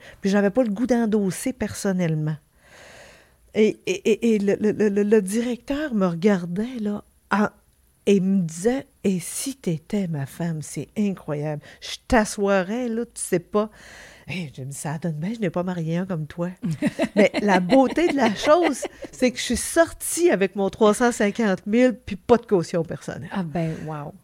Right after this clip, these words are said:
Speaker 1: Il y a trente-cinq ans.
Speaker 2: Ouais.
Speaker 1: Alors, j'étais vraiment fière.
Speaker 2: Ben
Speaker 1: Fait
Speaker 2: oui.
Speaker 1: qu'aujourd'hui, j'aime cette bataille,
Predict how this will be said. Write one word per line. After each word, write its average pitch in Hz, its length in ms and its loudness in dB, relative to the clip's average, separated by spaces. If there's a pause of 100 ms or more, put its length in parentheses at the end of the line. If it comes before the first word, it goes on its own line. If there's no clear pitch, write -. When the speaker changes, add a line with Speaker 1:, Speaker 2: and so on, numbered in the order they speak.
Speaker 1:
Il 165 140 -2
y 165 80 2
a 143 60 0
trente-cinq 190 560 -8
ans. 226 120 -8 (360)
Speaker 2:
Ouais. 175 100 -2
Speaker 1:
Alors, 196 140 6
j'étais 208 180 2
vraiment 254 480 -2
fière. 226 320 -2
Speaker 2:
Ben 165 120 -2
Speaker 1:
Fait - 40 2
Speaker 2:
oui. 147 60 -2
Speaker 1:
qu'aujourd'hui, 262 580 0
j'aime 247 380 -2
cette - 360 -2
bataille, 196 880 -6